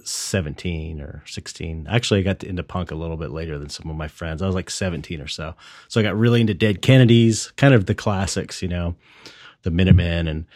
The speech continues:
and, um, some of these cool, cool punk bands. But then there's other bands from the same era, like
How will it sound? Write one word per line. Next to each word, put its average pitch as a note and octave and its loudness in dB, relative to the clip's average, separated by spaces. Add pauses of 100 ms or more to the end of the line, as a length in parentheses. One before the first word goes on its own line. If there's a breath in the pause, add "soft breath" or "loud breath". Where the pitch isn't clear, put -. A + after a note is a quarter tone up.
(360 soft breath)
and, D#2 -6
um, D#2 -6 (720)
some - -4
of F2 0
these E2+ 0
cool, F2 -2 (480)
cool A2 4 (460)
punk A#2 4
bands. F#2 4
But G2+ 0
then B2+ 8
there's A#2+ 8
other C#3+ 8
bands A2 6
from G#2+ 2
the F#2 2
same A#2 6
era, A2+ 4
like F2+ -2